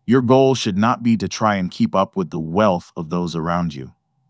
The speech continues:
Do not fall victim to peer pressure, as it can lead to ridiculous decisions just so you can look the part to those around you.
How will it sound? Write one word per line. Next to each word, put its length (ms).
Do 120
not 240
fall 260
victim 400
to 80
peer 260
pressure, 520
as 160
it 80
can 180
lead 220
to 100
ridiculous 580
decisions 640
just 300
so 100
you 160
can 200
look 180
the 80
part 340
to 100
those 240
around 400
you. 180